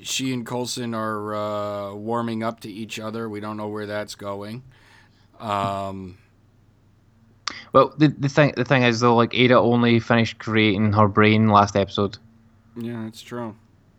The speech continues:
Speaker 2: Like, so she, she did that brain mapping last episode,
Speaker 1: Mm-hmm.
Speaker 2: and we saw the neutrons firing and that, and that would have been, like, her copy of May's brain.
Speaker 1: Okay.
Speaker 2: Because if you,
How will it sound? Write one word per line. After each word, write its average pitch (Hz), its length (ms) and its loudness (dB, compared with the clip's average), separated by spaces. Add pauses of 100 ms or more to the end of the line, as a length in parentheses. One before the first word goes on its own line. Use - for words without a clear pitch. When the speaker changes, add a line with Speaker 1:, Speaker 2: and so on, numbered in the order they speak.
(480)
Speaker 2:
Like, 113 160 4
so 120 120 4
she, 117 280 4
she 123 140 4
did 117 140 6
that 113 180 4
brain 113 260 6
mapping 113 320 4
last 107 280 4
episode, 120 220 0
Speaker 1:
Mm-hmm. 113 100 0
Speaker 2:
and 110 60 2
we 101 60 -2
saw 110 140 2
the 107 80 2
neutrons 107 400 2
firing 113 380 6
and 113 180 2
that, 113 200 4
and 107 220 -2
that 113 300 4
would 117 80 2
have 110 120 0
been, 104 320 -2
like, 92 320 -4 (140)
her 107 160 6
copy 107 460 2
of 98 160 0
May's 101 240 2
brain. 104 400 2 (3000)
Speaker 1:
Okay. 110 260 -14 (200)
Speaker 2:
Because 113 240 4
if 113 140 6
you, 123 200 6